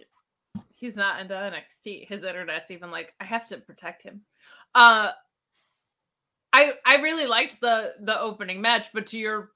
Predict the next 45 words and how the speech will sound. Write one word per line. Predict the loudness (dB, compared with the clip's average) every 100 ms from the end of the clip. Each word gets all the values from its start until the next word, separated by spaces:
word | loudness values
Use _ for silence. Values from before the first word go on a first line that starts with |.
| -12
point, | -8 -8 -8
like, | -2 -2 -2 -8 _ _ _ _ _ _ _ _ -20 -16 0
not | 2
a | 4
lot | 4
of | 2 0
meat | 0
on | 2 2
the |
bone | -2 -2 -2
with | -4
the | -12
personal | -6 -4 -4 -6 -6
rivalry | -2 -2 -4 -8 -8 -6
of | -8
you | -8 -8
didn't | -10 -10
watch | -12 -12 -8
my | -6 -4
match | -4 -6 -6
at | -6
a | -6
house | -6 -4 -4
show. | -4 -2 -2 -4 -14 _ -20 _
And | 0 2 0 -2 -8 -12 -18 _ _ _ _ _ _ _ _ _ _
both | -8 -4 -4 -4
of |
these | -8 -4
women | -4 -4
deserve | -6 -8 -6 -6 -6 -10 _
prominent | 0 0 -2 -10 -12
spots. | -12 -4 -2 -2 -4
I | -6
would | -4
argue | -4 -6 -8
that | -6 -6
Indy | -8 -12
should | -14 -10
be | -8
on | -8
the |
main | -10 -14 -6
roster | -6 -6 -10 -14
by | -12 -10
now. | -8 -8 -8